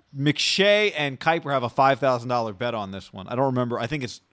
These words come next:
McShay thinks Jordan Love is gonna go ahead Justin Herbert. I would be pretty shocked if Jordan Love goes ahead of Justin Herbert. This feels to me like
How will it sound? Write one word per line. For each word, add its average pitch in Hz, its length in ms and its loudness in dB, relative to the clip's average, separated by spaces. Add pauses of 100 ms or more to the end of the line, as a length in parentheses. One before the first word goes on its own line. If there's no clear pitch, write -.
McShay 147 680 -2
thinks 117 300 -10
Jordan 120 280 -2
Love 113 200 0
is 104 60 -14
gonna 110 180 -10
go 107 120 -4
ahead 104 180 -4
Justin 101 320 -8
Herbert. 92 320 -14 (1000)
I 185 360 6
would 147 320 -6
be 120 580 -10 (580)
pretty 170 240 -4
shocked 95 640 -4 (340)
if 113 180 -8
Jordan 117 320 -2
Love 110 180 -2
goes 104 180 -6
ahead 104 180 -2
of 95 60 -8
Justin 104 300 -8
Herbert. 92 340 -10 (320)
This 190 240 0
feels 190 420 -4
to 156 100 -8
me 143 280 -6
like 110 520 -4